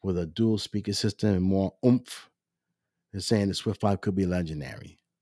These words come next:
So Acer is making, they make, I'm telling you, they're very good machines. They are up there with the big boys, and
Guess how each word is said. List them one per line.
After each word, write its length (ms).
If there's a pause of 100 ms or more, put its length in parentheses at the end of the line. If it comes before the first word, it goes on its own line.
(1040)
So 560 (960)
Acer 640
is 180
making, 520 (140)
they 140
make, 300
I'm 120
telling 580
you, 280
they're 200 (200)
very 260
good 200
machines. 680 (760)
They 200
are 260
up 200
there 180
with 160
the 80
big 260
boys, 440 (280)
and 480